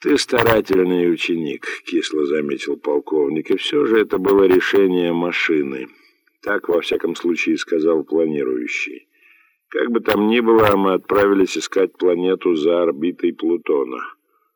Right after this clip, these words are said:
Имелась ли таковая? Приходилось предполагать, что имелась, иначе откуда бы брались пироподы?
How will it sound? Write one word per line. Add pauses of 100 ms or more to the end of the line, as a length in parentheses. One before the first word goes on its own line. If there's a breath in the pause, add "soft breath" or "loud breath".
(180)
Имелась
ли
таковая? (480 soft breath)
Приходилось
предполагать,
что
имелась,
иначе
откуда
бы
брались
пироподы?